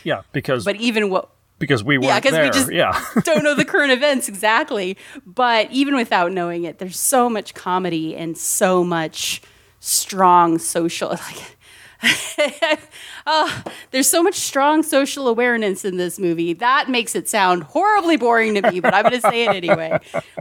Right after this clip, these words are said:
Speaker 2: It, it is a, I think it's a different kind of movie where it, you know, people were, they were working so hard to entertain people, but you've got a little bit of a Sullivan's Travel situation here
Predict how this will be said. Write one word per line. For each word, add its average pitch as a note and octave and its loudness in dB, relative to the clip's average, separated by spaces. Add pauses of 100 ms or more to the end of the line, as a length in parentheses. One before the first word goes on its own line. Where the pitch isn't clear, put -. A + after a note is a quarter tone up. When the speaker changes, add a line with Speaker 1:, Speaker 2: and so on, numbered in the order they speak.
(180)
Speaker 2:
It, D#4 2
it C4+ -2
is B3 0
a, F#3 0
I A#3 2
think B3+ 0
it's A#3 0
a G#3 0
different G#3 -2
kind G3 -2
of F3+ -4
movie E3+ -2
where D#3+ -8 (420)
it, G#3 0 (140)
you G#3 0
know, E3+ 4
people F#3+ -4 (220)
were, G3 0
they G#3+ 2
were G#3 2
working G#3 -4
so G3+ -2
hard G3+ 0
to - -8
entertain G3+ -2
people, D#3+ -8
but E3 -8
you've F3+ -12
got F#3 0
a - -2
little F3+ -4
bit E3 -10
of D#3 -12
a D#3 -10
Sullivan's E3+ -4
Travel F#3 -2
situation E3 -12
here E3 -14